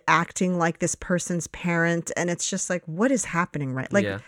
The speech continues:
Speaker 1: there's v-, they make very, very effective medications for these types
Speaker 2: Yeah,
Speaker 1: of hallucinations.
Speaker 2: that, it's,
Speaker 1: This
Speaker 2: yeah,
Speaker 1: is
Speaker 2: I still, it didn't,
Speaker 1: craziness.
Speaker 2: it didn't lose me at that point because I feel
Speaker 1: You
Speaker 2: like
Speaker 1: lost me when you're telling me that you're channeling people. Like,
Speaker 2: Yeah.
Speaker 1: several people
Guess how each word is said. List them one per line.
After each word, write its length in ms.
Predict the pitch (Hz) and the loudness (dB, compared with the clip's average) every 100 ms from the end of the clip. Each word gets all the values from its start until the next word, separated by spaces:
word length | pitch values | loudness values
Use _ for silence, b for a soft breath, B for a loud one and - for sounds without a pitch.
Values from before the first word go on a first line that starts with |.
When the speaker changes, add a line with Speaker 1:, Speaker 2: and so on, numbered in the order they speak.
| B _ | B _
Speaker 1:
there's 280 | 262 294 240 | 8 8 4
v-, 120 | 190 | -2
they 160 | 208 254 | 4 6
make 220 | 269 277 | 6 4
very, 480 | 185 180 240 262 269 | 2 6 8 8 6
very 380 | 196 196 208 196 | 4 2 4 2
effective 480 | 185 190 180 180 156 | 0 -2 -4 -4 -2
medications 680 | 160 160 165 156 - 151 | 0 0 -2 -4 -4 -6
for 120 | - 151 | -4 -4
these 160 | 185 | -2
types 240 | 175 180 175 | 0 2 2
Speaker 2:
Yeah, 100 | 180 | 2
Speaker 1:
of 60 | |
hallucinations. 600 | 170 165 165 160 170 156 | 2 0 2 4 4 4
Speaker 2:
that, 60 | 165 | 0
it's, 200 | 160 - | 0 2
Speaker 1:
This 200 | 185 349 | 4 4
Speaker 2:
yeah, 40 | 359 | 6
Speaker 1:
is 60 | |
Speaker 2:
I 80 | 165 | 4
still, 220 | 180 240 220 | 4 0 6
it 140 | 233 | 8
didn't, 200 | 247 247 | 8 6
Speaker 1:
craziness. 480 | 190 160 139 151 - | 4 0 -2 -4 -2
Speaker 2:
it 100 | 156 | -2
didn't 220 | 214 185 | 0 0
lose 280 | 139 143 160 | 4 4 4
me 100 | 160 | 2
at 120 | 135 | 0
that 200 | 127 127 | 0 -2
point 240 | 170 170 165 | -2 -2 -2
because 220 | 135 117 | -4 0
I 80 | 110 | 4
feel 80 | 226 | 6
Speaker 1:
You 120 | 311 | 8
Speaker 2:
like 180 | 277 233 | 8 8
Speaker 1:
lost 480 | 226 208 185 - 202 | 10 10 8 4 2
me 240 | 180 180 | 2 2
when 200 | 190 233 | 6 8
you're 120 | 262 | 8
telling 400 | 254 320 302 330 | 6 4 4 6
me 120 | 311 | 4
that 160 | 262 247 | 4 4
you're 160 | 214 196 | 2 2
channeling 760 | - - 247 247 269 269 269 | -2 2 4 6 4 4 2
people. 460 | 247 254 240 - 214 | 2 2 2 4 6
Like, 160 | 233 | 6
Speaker 2:
Yeah. 200 | 233 139 | 6 4
Speaker 1:
several 500 | 107 - 330 359 403 381 | 4 2 6 6 6 0
people 420 | - 330 330 | 4 4 4